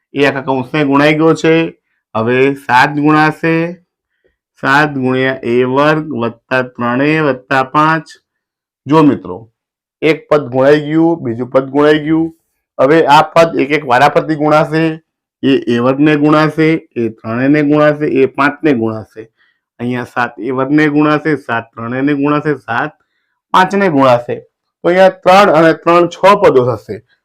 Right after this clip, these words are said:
તો કેવી રીતે મિત્રો? એ ગુણ્યા એ વર્ગ. વત્તાના વત્તા, પછી એ ગુણ્યા ત્રણ એ.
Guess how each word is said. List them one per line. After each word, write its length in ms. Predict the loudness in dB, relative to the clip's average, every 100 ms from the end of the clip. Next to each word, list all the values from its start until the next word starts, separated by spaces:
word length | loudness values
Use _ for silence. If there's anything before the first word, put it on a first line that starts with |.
| _
તો 80 | -8
કેવી 280 | 0 4 4
રીતે 220 | 4 2
મિત્રો? 400 | -2 -4 -10 _ _ _ _ 2
એ 320 | 4 4 2
ગુણ્યા 380 | 0 0 2 2
એ 200 | 2 4
વર્ગ. 400 | 4 2 -2 -14 -20 _ _ _ _ _ _ _ _ _ _ _ _ _ _ _ _ _ _ _ _ _ _ _ _ _
વત્તાના 480 | -8 -6 -2 -2 -2
વત્તા, 540 | -4 -8 -2 0 2
પછી 340 | -2 -8 -10 -2
એ 260 | 2 4 4
ગુણ્યા 460 | 2 2 2 0
ત્રણ 360 | -4 -2 0 2
એ. 320 | 0 -6 -14